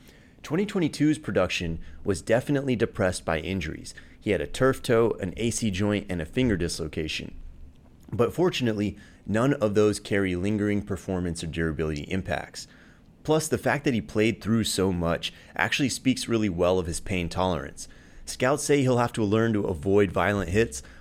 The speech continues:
otherwise no real red flags on Levis. And then Anthony Richardson, maybe the highest upside Q B in this draft. Injury risk here, three out of five. N F L data suggests shorter careers with more missed games for players with pre-N F L meniscus tears,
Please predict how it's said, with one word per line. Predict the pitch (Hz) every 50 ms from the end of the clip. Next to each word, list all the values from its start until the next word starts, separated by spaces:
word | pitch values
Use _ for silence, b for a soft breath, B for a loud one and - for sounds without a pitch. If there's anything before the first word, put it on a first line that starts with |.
| B B B
otherwise | B 110 131 151 143 156 147 98 107
no | 110 113 123
real | 120 98 98 107 107 98
red | 85 87 87 95 87
flags | - - 92 87 87 87 82 82
on | 78 73 73
Levis. | 76 76 - - - - - - - - - - - - - - - b b b b b b
And | b 98 101 107
then | 123 147 170 175 160 - - -
Anthony | 110 127 131 - 143 135 131 104
Richardson, | 82 95 104 - - 95 80 - - 76 69 71 71
maybe | 80 92 117 135 156
the | 170 156
highest | - - - 120 131 135 135 131 - - -
upside | - 101 123 - - - 107 101 90 - -
Q | - 104 98
B | 82 95 90
in | 90 87
this | 85 82 - -
draft. | - - 85 80 80 78 - - - B B B B B B
Injury | B 131 147 131 147 147 143
risk | 127 123 120 - - -
here, | - 104 104 101 98
three | - - - 92 95 95 92
out | 90 85
of | 82 -
five. | - 80 78 76 69 65 - - - B B B B B B B B -
N | 127
F | 165 160 196
L | 190 170
data | 120 123 127 131 131
suggests | 123 - - 95 85 101 98 95 -
shorter | - - 107 107 107 113
careers | 113 - - 104 98 98 92 92 90 82 - -
with | 92 92 85 92
more | 98 101 110 123 117 110
missed | 107 107 101 - - -
games | 98 95 95 92 87 -
for | - 90
players | - - 101 95 95 92 82 -
with | 90 82 -
pre-N | - - 113 107 104 - - 92 90
F | 85 - -
L | 90 85 85
meniscus | 82 82 80 85 82 - - 76 73 -
tears, | - 80 67 65 67 -